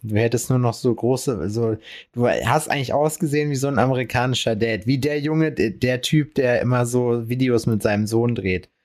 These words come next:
So, um ihm zu zeigen, wie man ist, wenn man älter wird. So, „Ja, komm, zieh die Socken noch ein Stück höher und die, und die New Balance Schuhe ganz stramm zuziehen. So stramm, bis es nicht mehr weitergeht.“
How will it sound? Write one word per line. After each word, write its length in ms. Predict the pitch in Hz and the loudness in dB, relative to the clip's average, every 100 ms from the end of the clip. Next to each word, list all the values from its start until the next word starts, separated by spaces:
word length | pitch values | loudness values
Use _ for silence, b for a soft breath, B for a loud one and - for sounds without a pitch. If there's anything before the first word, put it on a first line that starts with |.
| _ _ _ - | _ _ _ 0
So, 220 | 113 104 | 4 4
um 140 | 120 | 4
ihm 120 | 127 | 2
zu 140 | 120 110 | 0 -4
zeigen, 380 | - 123 123 120 | 0 0 0 0
wie 80 | |
man 180 | 120 117 | 0 2
ist, 220 | 110 - | 0 0
wenn 80 | 120 | 2
man 120 | 107 | 2
älter 380 | 107 117 127 120 | 0 -2 -4 -4
wird. 140 | 80 - | -4 -4
So, 80 | 95 | -4
„Ja, 220 | 101 120 | -2 -2
komm, 220 | - 143 117 | -2 0 0
zieh 200 | - 139 | 0 0
die 80 | 139 | 0
Socken 320 | 143 147 151 | 0 0 0
noch 140 | 127 | 0
ein 80 | 143 | -2
Stück 280 | - 147 - | -2 -4 -2
höher 260 | 151 120 80 | 0 2 2
und 160 | 117 113 | 2 0
die, 220 | 123 123 175 B B | -2 -2 -6 B B
und 200 | - 131 | -4 0
die 80 | 123 | 0
New 140 | 135 123 | 2 2
Balance 380 | 135 147 139 - | 2 0 0 0
Schuhe 200 | 147 107 | 0 0
ganz 280 | 175 175 - | -2 -4 -4
stramm 300 | - 139 127 | -2 -2 -2
zuziehen. 480 | - 143 - 113 92 | 0 -2 0 -2 0
So 180 | 185 | -2
stramm, 380 | 170 - 143 143 | -2 -2 -2 0
bis 140 | 139 135 | -2 -2
es 160 | 123 | -2
nicht 160 | 139 - | -2 2
mehr 120 | 120 | 2
weitergeht.“ 580 | 117 117 98 90 87 | 2 0 -4 -2 -4